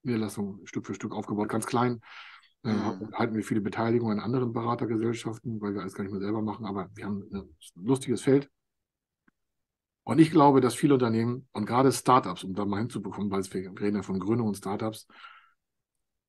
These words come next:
Speaker 1: viele haben einfach heutzutage nicht genügend markt- und verkäuferische Kenntnisse, um ihr Produkt
Speaker 2: Mhm.
Speaker 1: im Markt voranzutreiben. Und das nervt auch Förderstellen,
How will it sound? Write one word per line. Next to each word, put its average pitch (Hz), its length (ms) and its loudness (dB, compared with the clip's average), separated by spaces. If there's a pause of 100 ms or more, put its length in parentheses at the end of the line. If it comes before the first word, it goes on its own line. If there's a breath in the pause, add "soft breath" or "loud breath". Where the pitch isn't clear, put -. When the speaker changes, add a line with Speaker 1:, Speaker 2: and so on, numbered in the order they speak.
(520)
Speaker 1:
viele 127 480 4
haben 110 260 0
einfach 101 400 -6
heutzutage 104 680 -4
nicht 110 220 -6
genügend 104 580 -2
markt- 110 320 -2
und 117 140 -10
verkäuferische 110 680 -4
Kenntnisse, 120 680 -6
um 110 140 -6
ihr 104 100 -6
Produkt 107 360 -4
Speaker 2:
Mhm. 98 180 -10
Speaker 1:
im - 40 -8
Markt 104 180 -6
voranzutreiben. 151 800 -8 (140)
Und 95 140 -8
das 107 220 -6
nervt 107 480 -2
auch 110 240 -4
Förderstellen, 127 760 -4